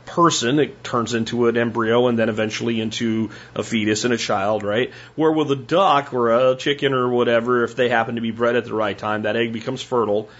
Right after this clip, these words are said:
and then they get laid and they get hatched. But otherwise, the process kind of works the same. There's a, a finite number.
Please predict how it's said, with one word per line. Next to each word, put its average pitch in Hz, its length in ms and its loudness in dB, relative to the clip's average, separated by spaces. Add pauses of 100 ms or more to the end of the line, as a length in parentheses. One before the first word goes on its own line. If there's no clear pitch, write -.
(220)
and 131 100 -4
then 120 140 -4
they 117 80 -2
get 127 140 -2
laid 107 180 -2
and 113 100 -8
they 110 60 -6
get 113 100 -6
hatched. - 560 -4 (500)
But 127 120 2
otherwise, 190 360 4
the 143 80 -6
process 175 400 -2
kind 170 120 2
of 147 60 2
works 127 120 0
the 117 60 -10
same. 156 200 0
There's 123 180 -2
a, 120 140 -4 (160)
a 123 120 -2
finite 156 680 0
number. 120 720 0